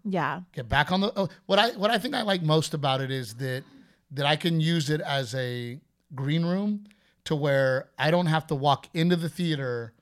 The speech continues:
Speaker 1: Yeah.
Speaker 2: until almost showtime.
Speaker 1: Yes, except that I think we're gonna have to navigate. We have two littles. So who is coming onto that bus when there are two little kids on there late at night?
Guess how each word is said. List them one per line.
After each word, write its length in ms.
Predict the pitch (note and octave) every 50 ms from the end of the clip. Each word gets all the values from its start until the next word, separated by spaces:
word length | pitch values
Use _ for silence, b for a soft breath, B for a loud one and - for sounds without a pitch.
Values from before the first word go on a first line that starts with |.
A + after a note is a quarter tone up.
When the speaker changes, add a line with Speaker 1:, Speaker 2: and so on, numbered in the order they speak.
| _ _
Speaker 1:
Yeah. 360 | - F3+ F3+ E3+ D3+ C#3+ D3+
Speaker 2:
until 260 | - C#3+ D#3 - D3 D3
almost 360 | C#3+ D#3+ F3+ E3+ C#3 C3+ -
showtime. 260 | E3+ E3+ D#3+ - - - B B B B B B B B
Speaker 1:
Yes, 400 | - A3+ C4+ C4 C4 C4 B3+ - -
except 500 | B3 G#3+ - - B3+ B3 A#3 - - -
that 400 | A3 G#3 G3 F#3 F3+ D#3+ - - - _ _ -
I 100 | G#3 G3
think 160 | G#3 G#3+ G3
we're 120 | G3 G#3
gonna 180 | G3 - G3+ G3
have 160 | F#3+ F#3 -
to 60 | - F3+
navigate. 440 | F3+ E3+ E3+ D#3+ E3 E3 D#3+ -
We 100 | - F3+
have 260 | F3 F3+ E3+ E3+ E3 -
two 180 | - - G3+
littles. 640 | E3+ E3+ G3+ A3 A#3+ D#3 E2+ F#2 G2+ - - - - b b b b b b b b
So 680 | - - - G3+ F#3+ F#3+ F#3 F3+ F3+ F3 F3 F3+ F3 b b b b
who 180 | - - A3+ G#3+
is 100 | G3+ -
coming 320 | - G3+ A3 G3 F#3 E3+ -
onto 380 | - F#3 F#3+ G3 G3+ G#3 - G#3+
that 300 | F#3 F#3 E3 D#3 - -
bus 540 | - E3 D#3 D#3 D3+ D3+ - - - - - - _ _
when 180 | F3+ F3+ F3
there 160 | E3+ E3 E3
are 60 | D#3+ D#3
two 240 | - - F#3+ F3
little 180 | D#3+ D#3+ D3 D3
kids 280 | - - D#3+ D3+ D3 D3+
on 180 | C#3+ C#3 C3+
there 160 | D3 D3 D3
late 220 | D3 D3 D3 D3 C3+
at 120 | F2+ -
night? 440 | C3 C#3+ C#3+ C#3 C#3 C3 B2+ F#2 -